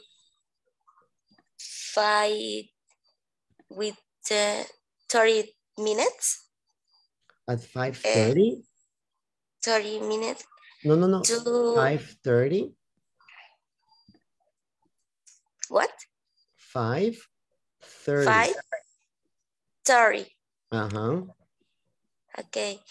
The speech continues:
Speaker 1: five thirty, uh, to four, four P M.
Speaker 2: Very early, very early.
Speaker 1: Yes.
Speaker 2: Mm, for the
Speaker 1: Only,
Speaker 2: breakfast.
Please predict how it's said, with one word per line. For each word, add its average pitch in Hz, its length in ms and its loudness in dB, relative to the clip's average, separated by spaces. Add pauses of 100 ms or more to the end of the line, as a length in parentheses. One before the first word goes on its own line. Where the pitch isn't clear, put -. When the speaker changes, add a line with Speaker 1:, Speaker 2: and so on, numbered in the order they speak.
(220)
Speaker 1:
five 214 320 2 (160)
thirty, 220 600 0 (840)
uh, 196 760 0 (880)
to 208 1200 -2 (640)
four, 214 800 6 (800)
four 208 280 2
P 214 200 -2
M. 202 120 0 (920)
Speaker 2:
Very 131 520 0
early, 135 600 -2 (260)
very 131 440 -2
early. 135 420 -2 (720)
Speaker 1:
Yes. 226 500 -4 (840)
Speaker 2:
Mm, 139 320 -4
for 127 160 4
the 233 100 6
Speaker 1:
Only, 247 320 6
Speaker 2:
breakfast. 233 360 -2